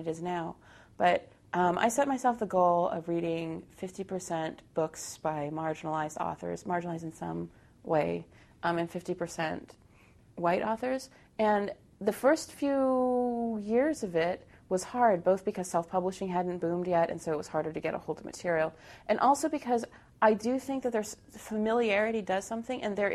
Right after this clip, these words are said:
is a difference in storytelling, and your mind reads that difference sometimes as a quality issue, and, but you, if you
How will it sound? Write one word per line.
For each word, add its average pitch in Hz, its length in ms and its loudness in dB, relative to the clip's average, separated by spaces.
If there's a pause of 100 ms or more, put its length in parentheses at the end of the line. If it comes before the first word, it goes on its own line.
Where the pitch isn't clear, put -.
(120)
is 247 160 -2 (380)
a 208 60 4
difference 226 580 0
in 175 140 -2
storytelling, 180 880 -2 (320)
and 202 300 2 (420)
your 196 160 6
mind 247 580 2 (200)
reads 220 320 -2
that 196 240 0
difference 208 460 -2
sometimes 180 600 -4
as 170 160 -4
a 165 40 -2
quality 208 600 2
issue, 302 400 -4 (480)
and, 220 340 6 (200)
but 214 160 6
you, 220 220 2 (300)
if 214 180 4
you 214 100 2